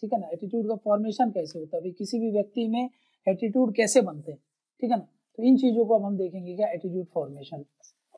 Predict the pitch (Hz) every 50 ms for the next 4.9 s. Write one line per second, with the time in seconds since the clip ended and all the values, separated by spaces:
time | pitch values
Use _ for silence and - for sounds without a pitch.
0 | _ _ - - 254 240 208 - - _ _ _ _ - - 226 220 220 196 -
1 | 262 269 269 247 233 202 247 247 247 302 285 - - 214 214 214 240 208 277 277
2 | 277 254 - _ _ _ - - 220 214 208 190 180 180 170 170 - 208 214 214
3 | 226 226 214 - 269 262 269 277 285 269 - - _ _ _ - - _ _ _
4 | _ _ _ _ _ - 208 202 208 220 233 220 226 220 220 214 185 151